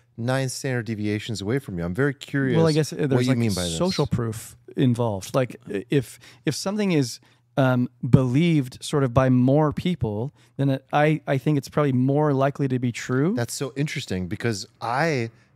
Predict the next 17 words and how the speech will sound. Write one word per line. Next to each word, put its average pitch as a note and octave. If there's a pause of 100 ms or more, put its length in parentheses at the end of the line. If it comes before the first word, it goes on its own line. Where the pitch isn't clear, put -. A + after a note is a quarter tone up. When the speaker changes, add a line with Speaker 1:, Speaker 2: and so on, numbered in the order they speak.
(100)
Speaker 1:
uh, G#2 (1300)
have -
often D#3
thought F#2 (320)
that B2+ (400)
the D3
beliefs C3+
that C3+
are A2
held B2
by G#2+
less A#2+
people -
are G#2
often A#2+
more F#2+
true. -